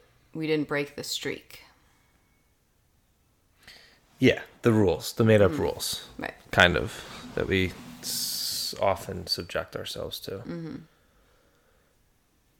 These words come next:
Speaker 2: So, we didn't record also because of, um, like,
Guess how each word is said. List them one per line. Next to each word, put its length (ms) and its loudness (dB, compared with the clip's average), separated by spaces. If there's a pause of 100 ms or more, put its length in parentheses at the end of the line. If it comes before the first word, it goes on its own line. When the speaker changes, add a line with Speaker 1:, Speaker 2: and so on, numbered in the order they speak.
Speaker 2:
So, 760 8 (1500)
we 160 0
didn't 420 8
record 540 0 (1160)
also 460 4
because 640 0
of, 720 -2 (1080)
um, 640 -2 (960)
like, 340 0